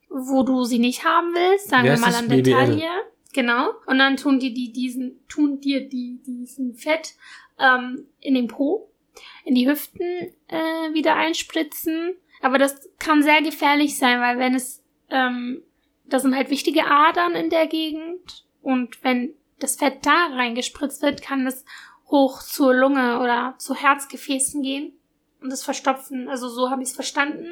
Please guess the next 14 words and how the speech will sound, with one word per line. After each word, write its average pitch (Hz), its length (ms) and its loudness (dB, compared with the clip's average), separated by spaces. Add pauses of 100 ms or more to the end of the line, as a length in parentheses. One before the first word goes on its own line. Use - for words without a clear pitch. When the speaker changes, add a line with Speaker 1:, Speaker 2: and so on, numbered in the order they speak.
(460)
Speaker 1:
und 262 120 -4
deswegen 269 320 -2
ist 269 160 -10
das 269 120 -12
so 269 100 -6
gefährlich. 269 880 -10
Speaker 2:
Ah, 123 220 0
okay. 120 320 -4
Das 117 160 -8
heißt, - 400 -2
B 131 160 0
B 127 140 4
L 135 260 2
heißt 131 320 0